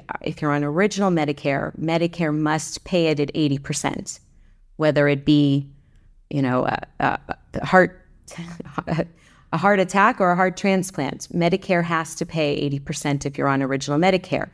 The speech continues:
And if you have a plan G, like George, there's a couple other letters, but they ha-, they must pay the twenty percent after original Medicare.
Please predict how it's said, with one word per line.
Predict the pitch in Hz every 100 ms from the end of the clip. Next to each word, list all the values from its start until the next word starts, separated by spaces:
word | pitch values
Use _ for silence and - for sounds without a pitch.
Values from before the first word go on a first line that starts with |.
| _ - _ -
And | 156
if | 151 160
you | 147
have | 180 180
a | 170 151
plan | - 147 135 139
G, | 139 165 165 170
like | 147 139
George, | 170 156 160 143
there's | 151 151
a | 160
couple | - 208 196 -
other | 165 180
letters, | 180 180 196 202 196 - - _ - _
but | - 156 -
they | 170 160 165
ha-, | - 180 165
they | 165
must | 156 170 170 -
pay | 175 160
the | 147
twenty | 143 - 151 143 156
percent | 147 151 - 147 143 - 143
after | 139 139 143
original | 143 143 147 135
Medicare. | 135 - - -